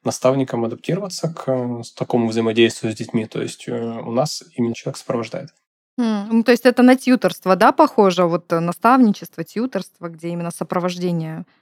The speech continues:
Speaker 1: Оно да, но, опять же, методология имеет как бы важную роль. То есть в наставничестве, в том термине, который я, по крайней мере, его знаю сейчас, он скорее немножечко исказился, там больше к персоналиям смотрится. У нас нет, персонали идёт совершенно.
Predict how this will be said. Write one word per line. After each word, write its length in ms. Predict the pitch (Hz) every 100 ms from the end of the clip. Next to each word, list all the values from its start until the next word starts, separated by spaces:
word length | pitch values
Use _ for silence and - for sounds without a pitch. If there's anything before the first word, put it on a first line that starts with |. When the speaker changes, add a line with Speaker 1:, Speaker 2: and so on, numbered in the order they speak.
| -
Speaker 1:
Оно 300 | 135 143 135
да, 420 | 127 202 277 247
но, 300 | 139 135 135
опять 320 | 131 147 127
же, 420 | 123 120 113 113
методология 680 | 113 117 120 117 131 165 135
имеет 480 | 120 117 107 - - -
как 220 | 117 110
бы 240 | 113 117
важную 440 | 120 117 110 110 110
роль. 160 | 107
То 160 | - 113
есть 140 | 110
в 80 | -
наставничестве, 920 | 123 - 180 185 156 135 - - 127
в 100 | 123
том 200 | - 131
термине, 360 | 120 131 123 113
который 360 | - - 113 113
я, 120 | 165
по 100 | 135
крайней 260 | 135 123
мере, 240 | 117 117 113
его 200 | 110 110
знаю 340 | - 151 170
сейчас, 460 | - - 131 127 -
он 200 | 135 156 - - -
скорее 360 | - 120 117
немножечко 480 | 117 113 117 - -
исказился, 800 | - - - 120 110 151 185 -
там 280 | - 127 123
больше 320 | 127 123 -
к 40 | -
персоналиям 520 | - - 117 110 117
смотрится. 540 | 113 117 110 117 - 120
У 60 |
нас 340 | 117 123 139 -
нет, 260 | 117 117
персонали 540 | - - 120 117 117 -
идёт 220 | 131 139
совершенно. 600 | - 127 120 - - 165